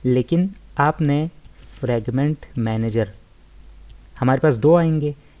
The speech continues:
एक हमारे पास है android dot app और एक है android x dot fragment dot app। हमने ये वाला सेलेक्ट करना है, क्यों? क्योंकि हम सपोर्ट लाइब्रेरी को यूज़ कर रहे हैं, ठीक है। और मैंने लास्ट वीडियो में बताया भी था कि हम लाइब्रेरी कैसे पता करते हैं कि हमारी लाइब्रेरी कौन सी यूज़ हो रही है।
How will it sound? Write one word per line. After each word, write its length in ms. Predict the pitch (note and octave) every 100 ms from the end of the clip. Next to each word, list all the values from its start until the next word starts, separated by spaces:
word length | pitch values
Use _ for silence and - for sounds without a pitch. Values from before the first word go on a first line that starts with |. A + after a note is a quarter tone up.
| -
एक 220 | D3 D#3+
हमारे 240 | C#3 C#3 C#3
पास 240 | D3 C3+
है 100 | D3
android 460 | C#3 B2 A#2+ C#3+ C#3+
dot 200 | C3+ B2
app 300 | D3 F3 - E3
और 160 | C3+
एक 180 | C#3 D3
है 180 | E3+ C#3+
android 300 | A#2 B2 A#2+
x 200 | E3+ -
dot 140 | B2
fragment 440 | A#2 B2+ A2 A#2 G#2
dot 220 | G2+ G2
app। 160 | A2+ A2 - -
हमने 200 | C3+ C#3+
ये 200 | C#3 D3+
वाला 180 | C3 A#2
सेलेक्ट 300 | A2 G#2+ G#2
करना 240 | A2+ -
है, 80 | G2+
क्यों? 260 | - D3 E3
क्योंकि 220 | D#3 C3+
हम 120 | C3+
सपोर्ट 360 | C3 A#2 C3+ C3+
लाइब्रेरी 360 | A#2 A#2 A2+
को 140 | A2+ G#2+
यूज़ 240 | G#2 G2+
कर 140 | - G#2+
रहे 120 | G#2+
हैं, 80 | G#2 - - - -
ठीक 160 | A#2
है। 60 | D#3+
और 120 | D3
मैंने 220 | B2+ C3
लास्ट 220 | B2+ B2+ -
वीडियो 160 | B2+
में 120 | C3
बताया 260 | A2+ A2+ C3
भी 100 | C3+
था 120 | C#3
कि 120 | C3+
हम 240 | B2 B2 B2
लाइब्रेरी 460 | C3 A2+ A2 A2+ B2
कैसे 340 | C3 B2 B2+ A2+ -
पता 140 | -
करते 280 | A#2+ B2 -
हैं 60 | A#2+
कि 60 | A2+
हमारी 260 | A#2 A2+
लाइब्रेरी 340 | A#2 A2+ A2+ A2+
कौन 200 | B2 B2
सी 120 | A#2+
यूज़ 200 | A#2+ A2+
हो 80 | A#2
रही 100 |
है। 120 | A#2